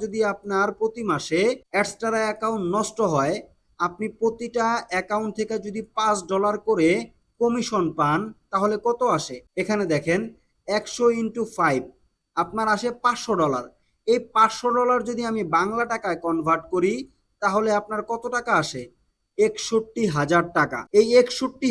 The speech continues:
হাজার টাকা আপনি এইভাবে ইনকাম করতে পারবেন। আপনি যদি ফেক সাইন আপ করেন, আপনার সব অ্যাকাউন্ট নষ্ট হয়ে যাক,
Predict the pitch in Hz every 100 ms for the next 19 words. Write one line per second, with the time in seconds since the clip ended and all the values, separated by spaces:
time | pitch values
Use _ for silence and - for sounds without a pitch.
0 | 214 208 226 - 226 226 254 247 - 175
1 | 180 214 220 254 285 - _ _ _ 214
2 | 226 240 180 185 190 233 214 196 202 185
3 | 180 190 196 185 190 185 208 233 254 -
4 | _ - 175 190 - 233 233 226 233 240
5 | - 208 208 - 214 208 202 - 196 185
6 | 196 214 180 180 208 208 - 202 214 214
7 | 196 196 214 220 202 - 180 180 - 170
8 | 165 160 151 165